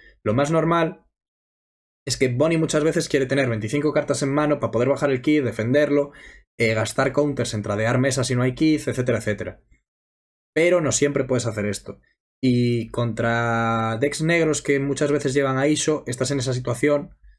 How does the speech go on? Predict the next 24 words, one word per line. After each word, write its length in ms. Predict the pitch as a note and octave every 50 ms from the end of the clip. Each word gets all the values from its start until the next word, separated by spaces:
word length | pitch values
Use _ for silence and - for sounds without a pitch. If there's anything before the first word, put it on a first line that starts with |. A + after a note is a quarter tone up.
| _ _ _ _ _ _ _ _ _ _ _ _ _ _ _
porque 380 | - C3 C3 B2 B2 - B2 -
a 100 | C3 C#3
no 80 | D3
ser 180 | D3 G#3 A3 G#3+
que 100 | G#3 F3+
veas 240 | E3+ D#3+ C#3+ - C#3+
muy 180 | C3+ C3+ B2+
claro 280 | B2 C3 B2+ B2+ A#2+ A#2
el 80 | A2 G#2+
Moria, 500 | G#2 G#2 G2+ G2+ A#2+ C#3 F#3+ G3 - _ _ _ _
porque 140 | _ A#2+ B2+
hay 60 | C#3
veces 180 | D#3 D3 D#3 -
que 80 | -
ves 140 | C#3 C#3 B2
muy, 180 | C3 C3 C3 C3
muy 160 | C3 B2+ B2+
claro 240 | C3 C3 C3 B2+ B2
que 140 | - A#2+ A2+
o 140 | - C3+ C#3
hace 160 | C3+ - D3+
Moria 260 | C#3 C3+ C3 B2+ A#2+
o 80 | A2 G2+
pierde, 480 | - A2 G#2+ G#2 B2+ C3+ D#3+ F#3+ -